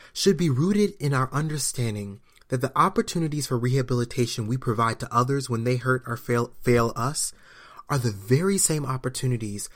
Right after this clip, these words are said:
we will find ourselves in want of, in need of, when we fail. The tweet is right in a sense. We are allowed to decide we want nothing to do with someone.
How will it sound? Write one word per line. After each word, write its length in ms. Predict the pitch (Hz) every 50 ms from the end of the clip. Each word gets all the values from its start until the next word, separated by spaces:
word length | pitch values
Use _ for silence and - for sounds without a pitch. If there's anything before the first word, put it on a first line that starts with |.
| - - - -
we 140 | - 127 143
will 100 | 156 156
find 300 | 139 - 131 117 117 120
ourselves 560 | - 120 131 139 131 - - 123 117 113 -
in 280 | - 123 117 110 104 101
want 280 | 117 127 131 120 - -
of, 380 | - 104 101 101 98 - - -
in 220 | 123 120 113 117
need 180 | 113 135 156 135
of, 340 | 117 107 104 104 107 - - - _ _ _ _ _ _ _ _
when 180 | - 117 104 107
we 140 | 139 170
fail. 480 | 151 - - 113 101 - - - - _ _ _ _ _ _ _ _ _ _ _ _ _ _ _ _ _ _ _ _ _ _ _ _ _ _ _ _ -
The 80 | 165
tweet 320 | - - - 247 254 262 269
is 180 | 240 147 127
right 340 | 113 127 131 135 135 127 - - -
in 180 | - - 131 120
a 80 | 110
sense. 580 | - - - - 135 113 - - - - - - - - - - - - - -
We 140 | 143 156 190
are 120 | 214 214
allowed 420 | 202 165 131 127 127 131 139 139 -
to 80 | 135
decide 460 | 127 123 - - - 120 113 113 113 101
we 100 | 117 113
want 220 | 113 120 117 107
nothing 300 | 113 117 117 - 127 113
to 100 | - -
do 140 | 104 113 110
with 140 | 104 104 -
someone. 440 | - - 107 101 98 95 95 101